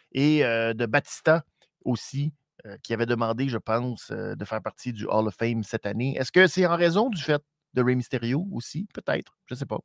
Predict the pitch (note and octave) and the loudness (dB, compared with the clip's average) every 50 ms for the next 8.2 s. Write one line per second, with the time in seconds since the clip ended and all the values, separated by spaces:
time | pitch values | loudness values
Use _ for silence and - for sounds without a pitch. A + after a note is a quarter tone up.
0 | _ _ - G#2+ G#2 A2 G#2 G2 A2 E3+ - _ _ _ _ - - - _ _ | _ _ -8 -2 0 0 0 0 -4 -6 -12 _ _ _ _ -20 -20 -20 _ _
1 | _ _ - - G2+ G2+ G2 G2 G2 G2 F#2+ G2 F#2+ F#2+ F#2+ F#2 - - _ _ | _ _ -12 -8 -6 -4 -4 -2 -2 -2 -4 -4 -6 -8 -10 -12 -14 -18 _ _
2 | _ _ _ _ _ _ _ _ _ _ - - _ - C#3 D3+ E3 F3 F3 E3 | _ _ _ _ _ _ _ _ _ _ -20 -10 _ 2 4 4 4 4 4 4
3 | D#3+ C#3 B2 A#2+ A#2+ A#2+ A2 C#3 D3 D3 D3 A3 G#3 - - - A#3+ B3+ - - | 4 4 4 4 2 4 4 4 4 6 4 4 4 2 6 6 6 6 6 6
4 | F#3+ F#3 F#3+ E3+ F3 E3 - F3+ E3+ E3+ F3 D#3+ D#3 D3 - F#3+ G3+ G#3+ F#3+ - | 6 6 6 6 6 4 4 2 6 6 6 6 6 4 4 4 4 4 2 0
5 | _ _ _ _ _ _ _ _ _ _ _ _ _ _ _ _ _ _ _ _ | _ _ _ _ _ _ _ _ _ _ _ _ _ _ _ _ _ _ _ _
6 | _ - D#3 C#3+ - - - - - F3+ G3 G3+ G3+ F#3+ D#3 C3+ - F#3+ D3+ D3+ | _ 2 2 2 2 -2 -8 -2 4 6 8 8 8 6 4 4 2 2 2 6
7 | E3 F3 F#3+ G3 F3+ D#3+ D3+ D3 C#3+ E3+ G3+ G3 F#3+ E3 D3+ F3 F3 F3 F3 F#3 | 8 8 8 8 8 8 6 6 6 6 4 4 4 4 4 6 6 8 8 8
8 | F#3 - - - | 8 6 2 -4